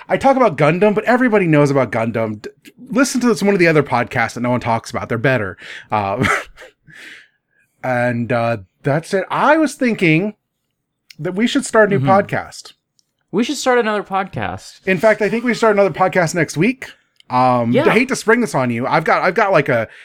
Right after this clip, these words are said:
Speaker 1: I've got art, I've got a title, I've got, like, a format. You already know what it is, but, you know, the listeners don't.
Speaker 2: <laughs> Yeah, we're gonna do another podcast that I think will be a lot more fun. <laughs>
Speaker 1: Yeah. Um, so next week,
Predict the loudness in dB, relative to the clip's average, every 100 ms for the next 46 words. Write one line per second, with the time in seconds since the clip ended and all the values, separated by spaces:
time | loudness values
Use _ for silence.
0 | -20 _ -2 -2 2 0 2 0 0 0
1 | 0 -2 0 2 2 0 0 0 0 -2
2 | -2 0 2 2 0 -2 2 2 2 4
3 | 4 4 4 4 2 0 -2 -2 -2 -2
4 | -2 0 0 0 -2 -4 -4 -6 -8 -8
5 | -10 -6 -8 -8 -14 -20 _ _ _ _
6 | _ -14 -12 -10 -10 -10 -6 -2 -2 -2
7 | -2 0 0 -2 -4 -4 -10 -8 -10 -10
8 | -14 -20 -4 -4 -2 -4 -4 -2 -2 0
9 | -2 -2 -4 -6 -8 -8 -10 -16 -20 -20
10 | -6 0 0 0 -2 0 4 4 2 -2
11 | -6 -16 -16 -4 0 0 0 -4 -2 -2